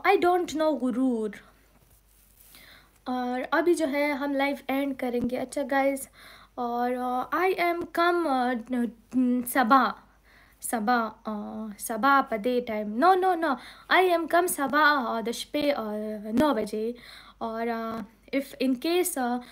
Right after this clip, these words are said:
ma lukhi bin zal-, oh, and I know, sorry, sorry, sorry. Uh, if in case, uh, ma pesish mara, like, I am, uh, counting no tuna. So, I will be puche puche, matlab, uh, toda toda late. So, don't be panic.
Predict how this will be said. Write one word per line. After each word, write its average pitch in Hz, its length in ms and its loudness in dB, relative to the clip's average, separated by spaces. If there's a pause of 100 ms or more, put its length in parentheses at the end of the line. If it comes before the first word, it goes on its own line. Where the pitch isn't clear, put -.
(180)
ma 294 240 2
lukhi 320 320 4
bin 240 160 0
zal-, 285 280 0
oh, 381 320 2
and 320 160 -4
I 403 80 8
know, 392 360 2
sorry, 415 220 4
sorry, 403 220 4
sorry. 247 580 2 (320)
Uh, 269 300 2
if 330 100 -2
in 359 200 0 (100)
case, 302 560 6
uh, 262 340 4
ma 320 140 4
pesish 339 480 -2
mara, 262 260 0
like, 240 180 -2
I 285 120 0
am, 277 160 2
uh, 240 220 -2
counting 269 520 2
no 254 140 2
tuna. 269 420 0 (420)
So, - 200 -2
I 247 640 4
will 339 160 4
be 247 340 -2 (260)
puche 302 320 -4
puche, 240 360 -4
matlab, 247 340 -4 (340)
uh, 226 200 -6
toda 339 260 6
toda 220 240 -2
late. 240 720 2 (960)
So, 311 220 2
don't 392 420 4
be 339 80 2
panic. 247 800 2